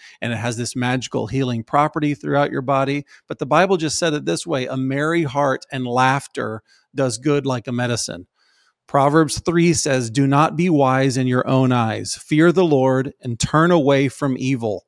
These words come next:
It will be healing to your flesh and refreshment to your bones." So seriously, um, use your intellectual capital. If the Bible says that fearing God and turning away from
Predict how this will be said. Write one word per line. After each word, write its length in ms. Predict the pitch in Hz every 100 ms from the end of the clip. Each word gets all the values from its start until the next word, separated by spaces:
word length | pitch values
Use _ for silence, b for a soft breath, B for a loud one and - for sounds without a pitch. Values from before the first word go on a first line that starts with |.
| _ _ _ _ _ _ -
It 180 | 165 180
will 140 | 170
be 220 | 151 147
healing 600 | 123 143 165 175 180 180 180
to 160 | -
your 160 | 165 160
flesh 680 | - 143 139 123 - - -
and 120 | 131
refreshment 800 | 123 120 - 131 120 - 131 -
to 140 | - 127
your 160 | 123
bones." 640 | 107 113 110 104 92 - - _ _ _ _ _
So 180 | - 147
seriously, 840 | - - 214 190 143 - 123 107
um, 140 | 117 139
use 320 | 151 190 190
your 120 | 196
intellectual 680 | 170 180 165 156 147 - 151
capital. 680 | - 160 147 139 107 82 _ b b
If 120 | 143
the 100 | 156
Bible 440 | 139 143 190 196 185
says 480 | - 127 127 131 117
that 240 | 135 -
fearing 560 | - - 170 185 180 151
God 340 | 139 139 139
and 200 | 123 117
turning 460 | - 156 170 180 160
away 360 | 135 131 135
from 340 | 131 147 131